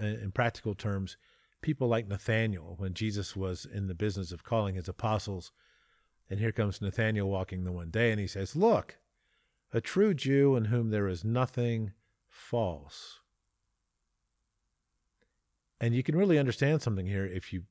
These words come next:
put your mind to it, because it cannot be true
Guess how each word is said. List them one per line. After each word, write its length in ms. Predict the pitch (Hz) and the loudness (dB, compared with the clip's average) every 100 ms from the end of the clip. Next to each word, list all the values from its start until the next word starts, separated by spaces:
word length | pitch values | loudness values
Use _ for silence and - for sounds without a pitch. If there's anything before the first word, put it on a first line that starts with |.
| - | -4
put 200 | - 92 | -2 0
your 80 | 95 | -2
mind 300 | 95 107 110 | 0 0 -2
to 180 | - 76 | -6 -14
it, 120 | - _ _ _ _ _ _ _ _ | -16 _ _ _ _ _ _ _ _
because 380 | - 120 120 101 - _ | -6 0 2 0 -6 _
it 200 | - 110 | -4 -4
cannot 420 | - 165 170 123 - | -2 0 0 0 -4
be 120 | 95 | -6
true 600 | - - 110 85 64 | -6 0 0 0 -6